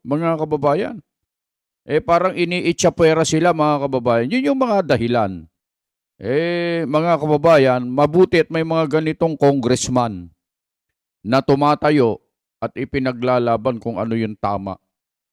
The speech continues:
Eh, katulad din ito ng kanyang, ah, ama na senador, na ang gusto nila ay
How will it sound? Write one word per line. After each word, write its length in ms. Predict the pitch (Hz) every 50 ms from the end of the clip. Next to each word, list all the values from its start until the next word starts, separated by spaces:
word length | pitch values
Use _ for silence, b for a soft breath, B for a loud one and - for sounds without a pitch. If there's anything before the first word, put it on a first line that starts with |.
| _ _ _ _ _ _ _ _ _
Eh, 320 | - 95 113 123 123 123
katulad 480 | - - 127 - - 135 135 131 135 131 117
din 240 | 110 135 131 131 127
ito 160 | 135 - 135
ng 560 | 135 131 127 127 123 123 127 123 123 123 120 113
kanyang, 560 | - 127 123 123 123 131 135 127 127 127 123
ah, 320 | 120 123 123 120 120 -
ama 320 | - 127 135 147 135 120 117
na 160 | 120 120 117
senador, 720 | - - 135 120 127 127 123 123 120 110 107 104 107 107 - _ _ _ _ _ _ _ _ _ _ _ _ _ _
na 240 | 107 113 127 131 92
ang 160 | 127 143 135
gusto 320 | 135 147 147 - - 165 160
nila 400 | 156 165 147 131 123 117 110 -
ay 240 | - - 170 190